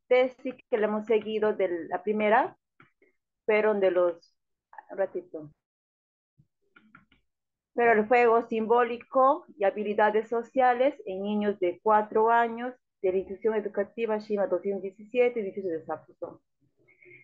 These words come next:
La metodología que hemos usado fue la cuantitativa. Y este,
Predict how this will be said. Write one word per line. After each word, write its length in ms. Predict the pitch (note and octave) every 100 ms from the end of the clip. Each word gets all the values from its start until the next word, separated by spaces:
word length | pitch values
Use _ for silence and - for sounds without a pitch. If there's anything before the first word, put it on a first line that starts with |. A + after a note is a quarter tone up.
| _ -
La 180 | A3 A#3+
metodología 680 | B3+ C4 B3+ C#4+ D#4+ D#4 D#4
que 80 |
hemos 200 | A3 G3+
usado 480 | A3+ G#3+ B3+ A#3+ G#3
fue 140 | A3 G#3+
la 220 | F#3 -
cuantitativa. 1000 | - G3 F#3+ F#3+ E3 - G#3+ G3 E3 - _ _ _ _ _ _ _ _ _ _ _ _ _ _ _ _
Y 140 | G3+ G#3+
este, 1000 | G#3+ - G3+ G3 F#3 F#3 F3+ F3+ F3+